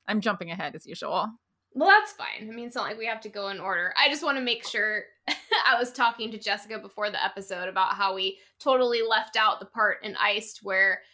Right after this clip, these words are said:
Speaker 2: uh, Inspector Jane steals Danny's sword away from her,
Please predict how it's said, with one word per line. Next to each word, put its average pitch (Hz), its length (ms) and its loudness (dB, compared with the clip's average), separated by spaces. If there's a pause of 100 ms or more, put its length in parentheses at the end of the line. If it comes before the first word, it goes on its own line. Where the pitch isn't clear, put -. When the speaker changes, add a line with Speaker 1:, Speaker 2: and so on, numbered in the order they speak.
(240)
Speaker 2:
uh, 202 220 6 (180)
Inspector 220 540 -4
Jane 208 380 -2
steals 208 600 -4
Danny's 208 560 -2
sword 214 300 -2
away 185 360 -2
from 190 260 -4
her, 180 340 -4